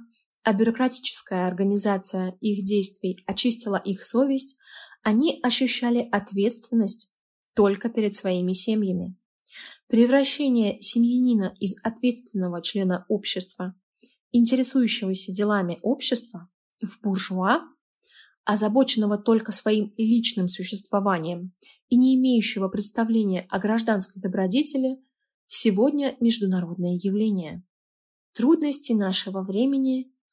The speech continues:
в любой момент могут превратить его в человека толпы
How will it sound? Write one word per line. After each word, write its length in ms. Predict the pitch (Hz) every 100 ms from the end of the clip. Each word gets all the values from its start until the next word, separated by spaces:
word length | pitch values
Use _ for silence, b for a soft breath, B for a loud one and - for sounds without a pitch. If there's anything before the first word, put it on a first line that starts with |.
| _
в 100 | 196
любой 380 | 208 202 208 262
момент 460 | 262 247 247 226 - -
могут 400 | 214 208 190 -
превратить 600 | 202 196 185 - 220 -
его 200 | 208 208
в 100 | 208
человека 480 | - 196 180 180 185
толпы 600 | 190 196 190 226 185